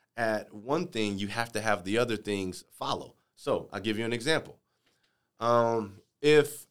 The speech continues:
if I said that I wanna make X amount of dollars in my business, and I knew it was gonna take me X amount of hours to put into it,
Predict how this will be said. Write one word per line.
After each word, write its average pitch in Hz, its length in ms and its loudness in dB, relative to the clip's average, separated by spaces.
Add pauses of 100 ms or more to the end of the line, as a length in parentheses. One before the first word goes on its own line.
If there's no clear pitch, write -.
if 135 380 2 (160)
I 151 100 2
said 165 440 2
that 131 420 4 (920)
I 120 60 -2
wanna 135 220 2
make 127 380 2 (1200)
X 143 220 6
amount 139 220 4
of 113 80 0
dollars 120 320 4
in 110 80 -2
my 104 100 2
business, 98 420 -4
and 98 80 -10
I 101 60 2
knew 113 200 0
it - 20 2
was 104 100 0
gonna 101 140 -2
take 113 240 -2
me 110 160 -4
X 110 180 0
amount 107 220 0
of - 80 -6
hours 110 320 2
to - 80 -6
put 123 160 -6
into 135 340 -4
it, - 140 -16